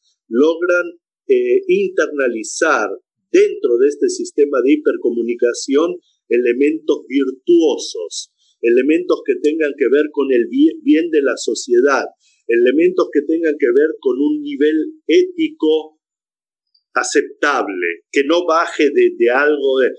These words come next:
y es por eso que en Israel el tema de la corrupción y los juicios de Netanyahu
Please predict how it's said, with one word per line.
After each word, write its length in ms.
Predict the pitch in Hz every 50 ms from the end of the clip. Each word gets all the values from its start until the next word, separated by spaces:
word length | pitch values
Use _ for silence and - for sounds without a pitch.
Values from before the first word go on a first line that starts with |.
| - - - - _ _ _
y 160 | - 127 160
es 80 | 156 - - _
por 220 | 143 127 123 127
eso 500 | 139 139 131 - - 143 143 160 - - _
que 80 | - -
en 180 | 117 - 98 - _ _
Israel 920 | _ 104 - - - - - 113 107 104 104 113 123 117 104 95 101 107 - _
el 240 | 117 107 101 147 -
tema 300 | 131 139 147 143 135 123
de 100 | 117 107
la 120 | 107 98 87
corrupción 840 | - 110 - 104 104 101 - - - - 139 139 120 107 95 90 95
y 40 | 98
los 140 | 104 101 - _
juicios 320 | 127 127 131 123 127 110
de 140 | 107 117 107
Netanyahu 640 | 104 101 - - 107 104 107 110 113 113 123 139 143